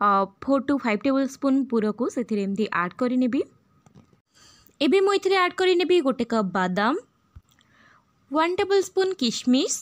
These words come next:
ତ ଏବେ ଆମେ ତାକୁ କରିନେବା ଭଲ ଭାବରେ ମିକ୍ସ। ତ ଏଠି ଆପଣ ଦେଖିପାରୁଥିବେ କି ମୁଁ ୟାକୁ ଏମିତି ବହୁତ ଭଲ ଭାବରେ ମିକ୍ସ କରି ନେଇଛି, ଦେଖନ୍ତୁ।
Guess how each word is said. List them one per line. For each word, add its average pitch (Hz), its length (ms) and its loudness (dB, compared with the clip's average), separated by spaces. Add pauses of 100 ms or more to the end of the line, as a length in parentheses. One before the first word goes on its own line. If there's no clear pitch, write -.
(640)
ତ - 60 -12
ଏବେ 339 280 2
ଆମେ 403 160 2
ତାକୁ 392 300 0
କରିନେବା 294 640 0
ଭଲ 226 300 -2
ଭାବରେ 220 420 -2
ମିକ୍ସ। 190 420 -6 (1700)
ତ 320 40 -2
ଏଠି 330 340 2
ଆପଣ 392 240 2
ଦେଖିପାରୁଥିବେ 349 720 0
କି 320 140 -2
ମୁଁ 254 200 4
ୟାକୁ 254 320 0 (240)
ଏମିତି 208 300 -2
ବହୁତ 226 320 -2
ଭଲ 202 240 -2
ଭାବରେ 233 300 -2
ମିକ୍ସ 185 300 -4
କରି 269 260 -2
ନେଇଛି, 269 320 -2
ଦେଖନ୍ତୁ। 269 420 -4